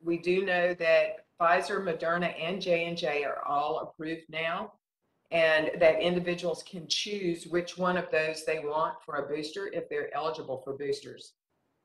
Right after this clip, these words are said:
Those that are eligible include for J and J, it's recommended for those over the age of eighteen who have had a booster, I mean, a,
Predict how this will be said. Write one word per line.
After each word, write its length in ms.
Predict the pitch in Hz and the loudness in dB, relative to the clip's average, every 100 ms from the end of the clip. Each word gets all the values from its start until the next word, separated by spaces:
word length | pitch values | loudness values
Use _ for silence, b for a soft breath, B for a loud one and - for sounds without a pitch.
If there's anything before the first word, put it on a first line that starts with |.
| _ - | _ 0
Those 240 | 165 180 | 2 4
that 100 | 208 | 4
are 140 | 202 - | 4 6
eligible 720 | 170 170 160 156 160 180 - | 8 8 4 0 2 0 -4
include 720 | 165 165 - 175 165 160 156 | -6 -6 -2 0 0 -2 -6
for 160 | - 165 | -6 -6
J 320 | 160 170 165 | 4 4 4
and 80 | 165 | 2
J, 500 | 180 170 175 196 - | 4 6 6 4 0
it's 260 | 165 - - | -2 -4 2
recommended 720 | 165 165 170 160 170 202 208 - | 2 2 -4 -4 0 2 2 0
for 100 | 165 | -4
those 340 | 151 156 160 139 | 0 0 -2 -4
over 220 | 160 165 | -6 -8
the 140 | 151 | -6
age 180 | 151 151 | -4 -4
of 100 | 143 | -6
eighteen 720 | 147 - - 180 180 185 202 _ _ _ _ _ _ _ | -6 -6 -6 -4 -4 -6 -12 _ _ _ _ _ _ _
who 200 | 208 185 | 2 2
have 300 | 208 190 175 | 4 4 4
had 720 | 175 - 175 170 165 160 165 180 - | 4 0 6 8 6 2 -2 -12 -10
a 240 | 156 147 165 | -6 -4 -2
booster, 480 | 165 165 185 165 | -2 -2 0 0
I 40 | 156 | 0
mean, 180 | 151 151 | -2 0
a, 200 | 139 | 0